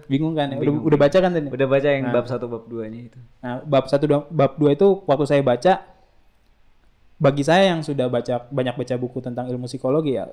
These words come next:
Speaker 1: oh, ini N L P kayak gini, saya langsung paham. Cuman saya khawatir dan empati terhadap teman-teman yang baru membaca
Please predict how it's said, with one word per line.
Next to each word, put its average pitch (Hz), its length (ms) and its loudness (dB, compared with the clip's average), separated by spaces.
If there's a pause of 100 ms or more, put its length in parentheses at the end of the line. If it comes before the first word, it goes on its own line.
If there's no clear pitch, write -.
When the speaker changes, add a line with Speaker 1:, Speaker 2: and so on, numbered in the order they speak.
(100)
Speaker 1:
oh, 147 560 0
ini 143 240 -2
N 127 80 -6
L 127 160 -6
P 131 240 0
kayak 123 240 -6
gini, 127 320 -6
saya 170 240 2
langsung 156 240 0
paham. 127 560 -4
Cuman 156 240 -4 (400)
saya 160 240 2
khawatir 151 480 2
dan 135 160 2
empati 139 480 0
terhadap 139 400 -2
teman-teman 139 480 -4
yang 151 200 -2 (520)
baru 160 240 2
membaca 165 320 0